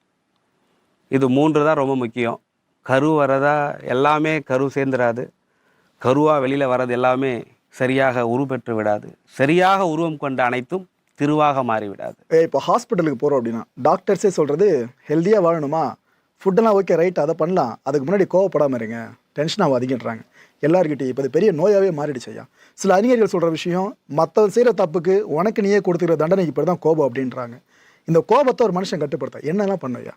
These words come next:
Speaker 1: கூடவே ரெண்டத்தையும் சேர்த்துக்கோங்க, ஆசை, பயம், கோபம். இது மூணுத்தை சேர்த்துட்டோன்னா வாழ்க்கை உருப்படும். ஏன்னா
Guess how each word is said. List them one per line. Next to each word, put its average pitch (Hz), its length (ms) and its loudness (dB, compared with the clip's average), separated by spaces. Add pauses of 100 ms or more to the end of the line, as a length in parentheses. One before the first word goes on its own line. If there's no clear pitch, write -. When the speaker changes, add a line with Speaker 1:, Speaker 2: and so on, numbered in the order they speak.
Speaker 1:
கூடவே 131 380 2
ரெண்டத்தையும் 120 440 -2
சேர்த்துக்கோங்க, 113 580 -2 (220)
ஆசை, 127 560 0 (360)
பயம், 117 380 0 (320)
கோபம். 104 360 0 (1200)
இது 117 220 0
மூணுத்தை 175 400 2
சேர்த்துட்டோன்னா 127 760 0 (160)
வாழ்க்கை 123 400 0
உருப்படும். 104 460 -4
ஏன்னா 131 200 -2